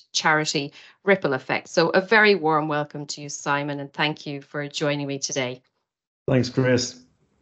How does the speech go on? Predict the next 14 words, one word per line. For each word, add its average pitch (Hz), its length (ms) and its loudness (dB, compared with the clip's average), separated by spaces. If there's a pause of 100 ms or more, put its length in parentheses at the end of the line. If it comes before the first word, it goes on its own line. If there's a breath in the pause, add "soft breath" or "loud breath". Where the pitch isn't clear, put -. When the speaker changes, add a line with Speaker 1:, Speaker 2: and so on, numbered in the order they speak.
(580 soft breath)
Speaker 1:
So 240 600 8
looking 277 400 4
at - 220 4
some 220 220 -2
of 196 160 -2
the 190 300 4
key 233 320 -6
grand 185 340 0
challenges 175 720 -2
I've 151 220 -4
just 160 260 -6
alluded 156 380 -2
to, 147 180 -6
Simon, 147 560 -2